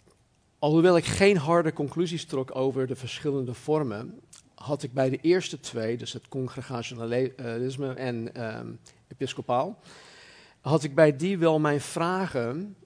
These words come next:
over of de liefde van Christus die hij voor zijn gemeente heeft volledig tot uiting kan komen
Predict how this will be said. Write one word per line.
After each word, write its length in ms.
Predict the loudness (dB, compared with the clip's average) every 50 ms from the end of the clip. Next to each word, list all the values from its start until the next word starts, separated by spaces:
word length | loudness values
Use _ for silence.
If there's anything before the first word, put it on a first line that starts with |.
| _ -20 -18 _ -2
over 600 | 2 2 2 2 2 0 2 2 2 2 0 -4 -14 -20 -20 -20 -20 -20 _ _ -20 -20 _ _ _ _ _ _ _ _ _ _ _ _ _ _ _
of 280 | 8 8 8 8 6
de 120 | 0 2 4
liefde 300 | 4 4 4 2 0 -6
van 200 | -4 -2 -2 -2
Christus 460 | -2 -2 -2 -2 -2 -2 -6 -8 -8
die 140 | -6 -4 -2
hij 200 | -2 -2 -2 -4
voor 140 | -4 -6 -6
zijn 220 | -4 -4 -4 -4
gemeente 440 | -4 -4 -4 -2 0 0 -2 -2 -2
heeft 380 | -4 -4 -2 -2 -2 -4 -6 -10
volledig 960 | -16 -12 -8 -8 -6 -4 0 2 4 4 4 4 2 0 -4 -6 -8 -14 -16 -20 -20 -20 _
tot 200 | -12 -12 -12 -12 -10
uiting 460 | -10 -6 -4 -4 -4 -4 -4 -6 -6
kan 220 | -4 -6 -6 -6 -6
komen 580 | -4 -4 -2 -2 -2 -4 -4 -6 -6 -8 -10